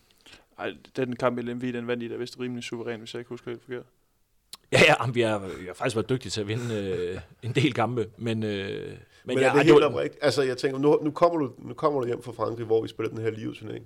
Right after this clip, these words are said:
Speaker 3: Altså, du tror ikke, der er noget med strukturen at gøre? Men det er jo tit det, der bliver sat spørgsmålstegn ved.
Speaker 2: Ej, altså, jeg ser, jeg ser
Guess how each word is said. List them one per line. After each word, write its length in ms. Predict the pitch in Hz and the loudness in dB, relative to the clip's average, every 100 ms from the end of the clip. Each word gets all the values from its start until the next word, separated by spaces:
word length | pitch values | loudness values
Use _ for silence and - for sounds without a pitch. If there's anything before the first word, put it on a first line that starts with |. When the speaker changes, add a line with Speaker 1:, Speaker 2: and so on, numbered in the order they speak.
| - | -6
Speaker 3:
Altså, 200 | 117 - - _ _ - | -6 -6 -14 _ _ -16
du 60 | 117 | -4
tror 180 | - | 0
ikke, 100 | - | 0
der 60 | - | 0
er 20 | |
noget 140 | 123 127 | -4 -6
med 80 | |
strukturen 400 | - 113 - 135 | -10 -14 -10 -8
at 60 | 113 | -4
gøre? 160 | 117 117 _ _ - | -4 -6 _ _ -16
Men 80 | 113 | -4
det 40 | 123 | -2
er 40 | |
jo 80 | 120 - | -2 -4
tit 220 | - 127 | -8 -2
det, 80 | 113 | 0
der 60 | 113 | 0
bliver 440 | 107 98 - - | -2 -6 -6 -10
sat 200 | - 101 | -10 -10
spørgsmålstegn 560 | - 110 117 107 113 104 | -8 -6 -6 -6 -6 -6
ved. 100 | 113 _ _ _ _ - - | -12 _ _ _ _ -6 2
Speaker 2:
Ej, 100 | 120 | 2
altså, 200 | 135 139 | 4 2
jeg 100 | 127 | 2
ser, 360 | - 143 110 - _ _ _ | 2 2 2 0 _ _ _
jeg 200 | 123 127 | -6 -4
ser 200 | - 131 | -2 -2